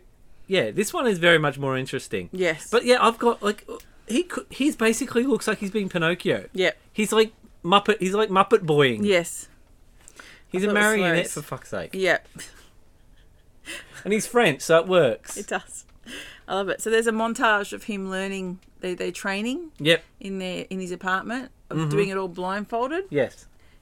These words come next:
Speaker 2: He doesn't need to be blindfolded.
Speaker 1: No.
Speaker 2: This is an unnecessary step that makes
Speaker 1: I
Speaker 2: the whole
Speaker 1: think
Speaker 2: process harder.
Speaker 1: I think what he's doing is I think they're trying to confirm that Linguini's not gonna be able to control anything 'cause he can't see.
Speaker 2: Yeah.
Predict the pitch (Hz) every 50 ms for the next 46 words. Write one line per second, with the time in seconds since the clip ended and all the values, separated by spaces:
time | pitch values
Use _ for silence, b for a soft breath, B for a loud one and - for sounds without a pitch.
0 | b b - 494 554 508 453 415 330 269 294 320 - 320 277 302 285 240 240 233
1 | 247 285 320 381 339 - - 202 165 214 240 330 427 466 453 - - - - -
2 | - - 170 202 247 254 175 123 98 98 - _ - 302 349 370 440 427 415 403
3 | 415 415 415 - 415 - - 415 392 349 370 - - 359 359 - - 294 285 311
4 | 294 330 - 311 294 311 302 302 302 - 320 294 285 294 - 285 262 - - 262
5 | 254 262 269 262 226 - - - - - 160 160 - - 214 214 208 233 254 233
6 | 226 202 165 143 143 147 151 151 143 135 127 127 131 135 120 147 139 - 165 175
7 | - 190 180 170 - - 160 143 143 139 139 139 - 143 131 - - 135 131 117
8 | - - 160 156 147 135 113 104 107 117 - b b b b b - 139 143 135
9 | - - 147 147 143 143 147 156 160 165 165 165 147 160 160 151 - 151 143 135
10 | 135 135 127 131 127 - 135 127 - - 131 131 135 131 131 - 131 127 135 135
11 | - - 117 110 - 117 - 147 147 - 175 165 160 - - - 147 127 107 101
12 | 107 143 - - - 214 214 190